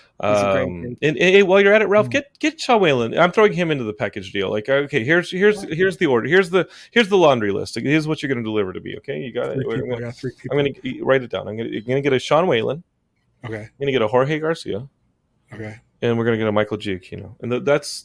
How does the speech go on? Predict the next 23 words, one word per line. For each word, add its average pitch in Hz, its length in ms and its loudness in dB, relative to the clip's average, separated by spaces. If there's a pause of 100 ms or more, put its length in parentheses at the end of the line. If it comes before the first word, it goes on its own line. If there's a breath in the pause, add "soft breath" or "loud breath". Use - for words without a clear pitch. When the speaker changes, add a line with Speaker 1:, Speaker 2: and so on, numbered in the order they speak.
Speaker 2:
that's 139 180 0
what 143 100 -2
Speaker 3:
Okay. 110 80 2
Speaker 2:
I 92 40 -4
want. - 160 -8 (180)
Okay? 202 320 0
Like, 135 380 0
Speaker 3:
Okay. 143 80 0
Speaker 2:
it - 60 -2
does, 240 180 2 (160)
listen, 165 180 2
Speaker 3:
We're 226 120 8
Speaker 2:
Geeks 220 120 4
Speaker 3:
gonna 220 160 2
ask 180 300 0
for 170 560 4 (200 soft breath)
Simon 185 460 0
Pegg, 165 540 2 (280)
John 147 280 2
Oliver, 143 680 0 (300)
and 127 320 -2
Jonathan 123 440 -6
London. 101 300 -14